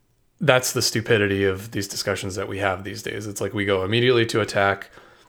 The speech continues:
and we don't actually try to understand where people are coming from. We just assume that they're stupid or evil or whatever, and not just a subject of their environment. And, and obviously, like, that's no way to have actual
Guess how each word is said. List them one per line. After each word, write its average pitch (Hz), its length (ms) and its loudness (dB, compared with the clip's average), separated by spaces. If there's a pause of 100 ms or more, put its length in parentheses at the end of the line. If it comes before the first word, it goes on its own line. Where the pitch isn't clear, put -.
(280)
and 104 300 0
we 123 80 2
don't 143 140 6
actually 117 240 2
try 113 160 4
to 104 60 6
understand 98 480 0
where 98 120 2
people 98 220 -2
are 98 80 0
coming 120 240 2
from. 117 140 2
We 120 80 4
just 131 180 0
assume 123 240 0
that 104 100 -4
they're 104 100 -6
stupid 107 540 0
or 107 160 -4
evil 104 300 -2
or 101 260 2
whatever, 101 640 4 (720)
and 98 500 0 (220)
not 117 300 2
just 110 180 -4
a 107 60 -4
subject 101 480 -2
of 98 480 -4 (600)
their 131 160 6
environment. 98 560 2
And, 95 320 -8 (520)
and 120 100 0
obviously, 98 420 0
like, 92 220 -2
that's 98 240 -4
no 98 160 -4
way 92 160 -2
to - 180 -8
have 95 380 -6 (1160)
actual 98 460 -4